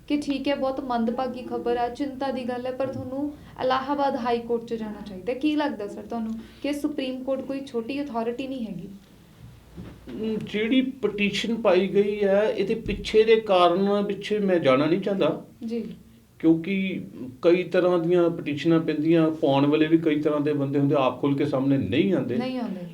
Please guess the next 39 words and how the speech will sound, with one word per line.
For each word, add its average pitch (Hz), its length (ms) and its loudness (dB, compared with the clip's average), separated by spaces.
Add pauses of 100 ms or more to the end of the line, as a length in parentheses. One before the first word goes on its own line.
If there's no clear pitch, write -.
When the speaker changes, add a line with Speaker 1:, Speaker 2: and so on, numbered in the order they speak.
(100)
Speaker 2:
ਲੇਕਿਨ 202 340 2
ਕਈ 208 260 2
ਵਾਰੀ, 208 420 2
ਅਮ, 160 960 4 (720)
ਇਹੋ 165 160 12
ਜਿਹੀਆਂ 196 160 8
ਪਟੀਸ਼ਨਾਂ 190 440 2
ਨਾਲ 208 460 0
ਆਮ 175 360 8
ਫਾਇਦਾ 175 240 6
ਵੀ 196 120 0
ਹੋ 208 60 4
ਜਾਂਦਾ 110 240 4
ਹੁੰਦਾ। 87 280 0 (520)
ਕਈ 170 140 10
Speaker 1:
ਹਮ। 156 120 12
Speaker 2:
ਇਹੋ 156 40 10
ਜਿਹੇ 160 120 6
ਉਦਾਹਰਨ 135 400 6
ਹੈਗੇ 175 240 2
ਆ। 92 60 2 (200)
Speaker 1:
ਹਮ, 226 60 -4
ਹਮ। 226 320 -2
Speaker 2:
ਸੋ - 120 -2
ਇਸ 233 160 2
ਕਰਕੇ 226 220 4
ਪਟੀਸ਼ਨ 220 640 0
ਪਾਈ 180 380 6
ਹੈ, 214 80 6
ਤਾਂ 208 120 4
ਚੋਂ 208 180 0
ਇੱਕ 208 140 -4
ਨੈਸ਼ਨਲ 156 440 4
ਔਰ 196 60 4
ਇੰਟਰਨੈਸ਼ਨਲ 180 520 2
ਮੈਸੇਜ 165 400 4
ਇਹ 175 140 6
ਜਾਂਦਾ, 156 320 4
ਸਟੈਂਪੀਡ, 170 880 2